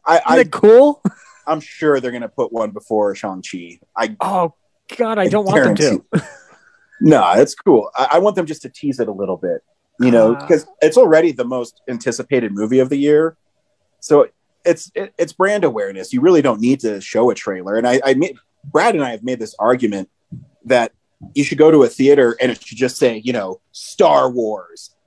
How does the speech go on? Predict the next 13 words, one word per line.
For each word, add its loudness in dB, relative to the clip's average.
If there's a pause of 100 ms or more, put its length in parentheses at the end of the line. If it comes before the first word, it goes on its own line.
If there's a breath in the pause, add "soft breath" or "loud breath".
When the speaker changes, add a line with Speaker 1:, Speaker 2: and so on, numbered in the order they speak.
(500)
Speaker 1:
um, -2
you -6
know, -4
Speaker 2:
Mm-hmm. -2
Speaker 1:
episode -2
nine," -6
and -4
people -2
<laughs> -20
will 0
fucking -4
show 0
up. -4